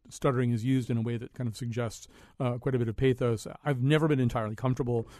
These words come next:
with the movie A Fish Called Wanda, where stuttering is really essentially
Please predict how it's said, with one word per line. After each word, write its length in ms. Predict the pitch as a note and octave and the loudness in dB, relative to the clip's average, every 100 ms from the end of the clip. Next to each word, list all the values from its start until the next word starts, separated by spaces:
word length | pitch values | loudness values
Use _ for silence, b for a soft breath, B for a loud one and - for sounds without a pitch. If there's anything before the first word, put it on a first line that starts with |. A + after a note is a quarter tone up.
| B | B
with 100 | C#3 | -2
the 60 | B2 | 2
movie 240 | B2 A2+ | 2 0
A 40 | |
Fish 200 | G#2+ B2+ | -2 -4
Called 300 | - A#2 A2+ | -4 -6 -4
Wanda, 420 | A2+ B2 A#2+ A#2 A2+ | -2 2 2 2 -2
where 480 | - A#2+ A#2 C3+ | -6 -8 -6 -8
stuttering 460 | - - B2 A2 A#2 | -10 -4 -2 -2 -6
is 140 | G#2 | -6
really 220 | A#2+ A2+ B2+ | -6 -8 -8
essentially 380 | - B2+ A#2 | -4 -4 -4